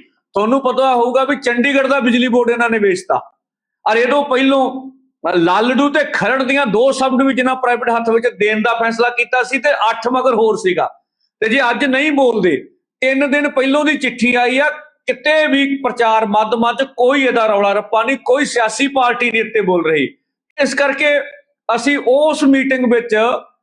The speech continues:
ਫਿਰ ਸਾਰਿਆਂ ਦੀ ਮੀਟਿੰਗ ਸੱਦਣ ਤੋਂ ਬਾਅਦ ਜੋ ਆਮ ਸਹਿਮਤੀ ਬਣੂਗੀ,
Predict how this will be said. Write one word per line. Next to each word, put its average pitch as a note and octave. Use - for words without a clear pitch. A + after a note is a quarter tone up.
ਫਿਰ B3
ਸਾਰਿਆਂ A#3+
ਦੀ C4+
ਮੀਟਿੰਗ A#3
ਸੱਦਣ A3+
ਤੋਂ B3+
ਬਾਅਦ A#3
ਜੋ B3+
ਆਮ B3+
ਸਹਿਮਤੀ B3+
ਬਣੂਗੀ, A3